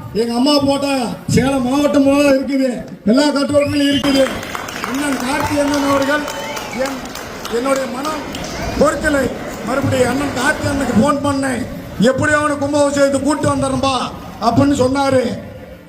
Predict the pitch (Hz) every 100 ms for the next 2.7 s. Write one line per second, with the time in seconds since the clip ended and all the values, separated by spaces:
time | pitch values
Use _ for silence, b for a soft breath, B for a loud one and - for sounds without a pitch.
0 | - 277 277 269 269 262 269 269 254 262
1 | 277 233 - - - - 196 285 285 269
2 | 269 269 262 262 277 269 285